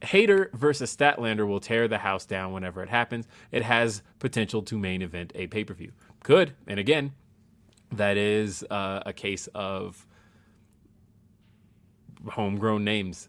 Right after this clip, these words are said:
Um, I know everybody who n-, has known Jamie Hayter for longer will always say, "Well, she was born in Stardom." Yes, but as far as getting known to the wider audience, it's been A E W that did that.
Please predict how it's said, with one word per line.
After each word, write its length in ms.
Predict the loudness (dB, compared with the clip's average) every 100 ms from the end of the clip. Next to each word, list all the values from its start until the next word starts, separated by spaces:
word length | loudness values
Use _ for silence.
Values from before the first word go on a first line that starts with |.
| _
Um, 440 | -4 -2 -4 -6 -2
I 100 | 0
know 360 | 2 0 -2 -8 _ -20 _ _ -4
everybody 460 | -2 0 -2 -2
who 400 | -4 -4 -6 -8 -16 _ _ _ -8
n-, 160 | -6 -2
has 220 | -2 0
known 440 | 0 0 -2 -6 -12 _ _ _ -10
Jamie 280 | -2 -2 0
Hayter 340 | 0 0 -2
for 340 | -4 -4 -4 -4
longer 440 | -6 -6 -4 -4
will 160 | -4 -4
always 260 | -6 -6
say, 160 | -6 -2
"Well, 240 | 0 0
she 160 | 0 -2
was 220 | -2 -4
born 320 | -6 -4 -4
in 80 | -8
Stardom." 340 | -6 -6 -8 -10
Yes, 320 | -10 -10 -16 -6
but 200 | -6 -6
as 80 | -8
far 260 | -2 0 0
as 260 | -4 -8 -16 -20 -12
getting 260 | 0 2 2
known 280 | 0 0 -2
to 120 | -6
the 120 | -4
wider 340 | 0 0 0 -2
audience, 480 | -4 -6 -8 -10
it's 180 | -12 -14
been 240 | -12 -10 -6
A 40 |
E 260 | -6 -6 -8
W 320 | -8 -6 -6
that 200 | -8 -8
did 160 | -8
that. 260 | -4 -4